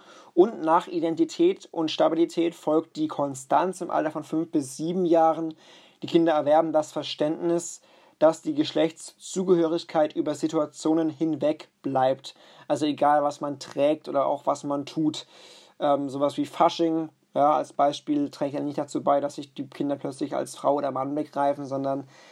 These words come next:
da ist eine Geschlechtskonstanz dann eingetreten. Und mit Eintreten dieser Geschlechtskonstanz,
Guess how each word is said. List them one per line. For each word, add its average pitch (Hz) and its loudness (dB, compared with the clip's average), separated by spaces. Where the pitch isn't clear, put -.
da 143 4
ist - -2
eine 151 0
Geschlechtskonstanz 156 0
dann 135 0
eingetreten. 135 -6
Und 143 -2
mit 160 0
Eintreten 156 0
dieser 143 0
Geschlechtskonstanz, 147 -2